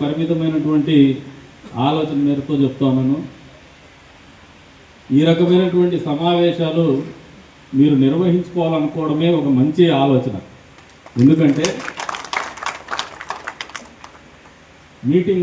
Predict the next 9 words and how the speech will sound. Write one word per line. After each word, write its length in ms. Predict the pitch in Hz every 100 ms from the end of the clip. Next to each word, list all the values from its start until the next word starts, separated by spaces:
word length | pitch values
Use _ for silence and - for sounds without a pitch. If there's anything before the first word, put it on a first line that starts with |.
| 170
of 80 | 147 147
minds, 280 | 135 110 - - - - - - - - - - - - - - 123
meeting 260 | 156 175 165 160
of 80 | 151
people, 300 | 139 127 113 85 - - - -
it 80 | 123 123
makes 160 | 139 123 131
difference. 360 | 127 123 101 - - - - -
ఖచ్చితంగా 540 | 117 131 135 135 143